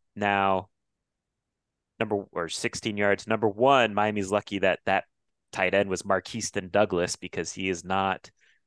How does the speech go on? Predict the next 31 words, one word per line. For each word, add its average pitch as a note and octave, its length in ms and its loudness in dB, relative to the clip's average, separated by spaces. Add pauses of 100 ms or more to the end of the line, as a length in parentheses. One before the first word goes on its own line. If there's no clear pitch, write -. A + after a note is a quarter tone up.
(140)
you C3+ 80 -2
know, F#2 140 2
the A#2 120 2
most A#2+ 240 4
athletic G#2 520 2
tight E2+ 260 -4
end. G2 280 2 (480)
If - 180 -8
it's G#2 160 -2
a, G#2 160 2
if F#2 100 -6
that's, G#2+ 240 2
like, G#2+ 120 4
an G2+ 100 2
athletic G2+ 500 2
player, G#2+ 460 4
that's F2 260 -2
probably G2 440 0
a E2+ 60 -2
touchdown F#2 540 -4
on G2 140 2
that F2+ 220 -2
play. G#2+ 320 2 (440)
But A#2 100 2
anyways, G#2 400 4
it G#2 120 -2
converts B2 460 2
a G#2 80 2
third A#2 340 4
and G#2+ 140 2
eight, G2+ 340 0